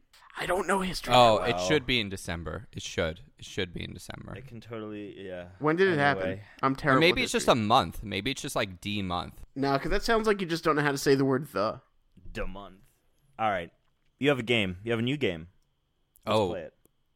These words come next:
Speaker 2: Ugh. Mm. I wanna talk about Star Wars for, like, five minutes.
Speaker 3: Okay, we can talk about Star Wars.
Speaker 1: Hold
Speaker 2: Okay.
Speaker 1: on. D-,
Speaker 2: So
Speaker 3: I'm just thinking
Speaker 1: D-Day
Speaker 3: about
Speaker 1: was
Speaker 3: this game
Speaker 1: June
Speaker 3: we played
Speaker 1: sixth.
Speaker 3: earlier.
Speaker 1: June sixth will be National Dick Day.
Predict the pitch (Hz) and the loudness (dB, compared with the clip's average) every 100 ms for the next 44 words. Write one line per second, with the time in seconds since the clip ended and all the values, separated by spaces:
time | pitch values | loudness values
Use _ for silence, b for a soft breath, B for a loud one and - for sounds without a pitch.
0 | - 117 113 92 78 - _ _ _ 123 | -10 -4 -4 -4 -8 -14 _ _ _ -6
1 | 127 131 127 113 107 90 101 - _ _ | -2 -2 -2 -2 -4 -6 -10 -18 _ _
2 | - 127 175 160 156 131 - 117 104 - | -6 2 4 4 2 0 2 2 2 0
3 | 92 - 90 85 80 78 - - - _ | -6 -2 0 0 -4 -12 -16 -20 -20 _
4 | _ - 117 95 90 95 90 73 - - | _ -6 -2 0 0 -4 -8 -10 -16 -18
5 | - 139 156 135 - 143 139 175 151 135 | -4 0 2 0 -4 -8 0 4 4 2
6 | 131 135 123 180 190 175 160 - 160 156 | -2 -4 -2 2 4 4 4 4 4 4
7 | - 147 - - - - 151 156 - 160 | 2 0 0 -10 -14 0 2 2 2 -2
8 | 147 147 139 127 127 - 123 131 120 - | -2 0 2 4 2 0 -4 -2 -6 -4
9 | 87 90 | -8 -8